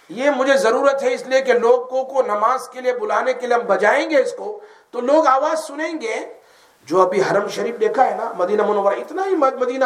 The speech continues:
تھا اس زمانے میں، تو لوگوں کو آواز سنائی دے گی تو لوگ نماز کے لیے آ جائیں گے۔ تو فکر لے کر سوئے تھے کہ کیا کرے، کیسے لوگوں کو نماز کے لیے بلائے۔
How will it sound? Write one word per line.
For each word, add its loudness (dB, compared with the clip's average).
تھا -2
اس -4
زمانے -8
میں، -14
تو -4
لوگوں 2
کو 0
آواز 0
سنائی -6
دے -4
گی -4
تو 0
لوگ 0
نماز -4
کے -18
لیے -12
آ -2
جائیں -6
گے۔ -10
تو -10
فکر 0
لے -4
کر -4
سوئے -2
تھے -4
کہ -6
کیا 0
کرے، -4
کیسے -4
لوگوں 0
کو -6
نماز -4
کے -12
لیے -8
بلائے۔ -4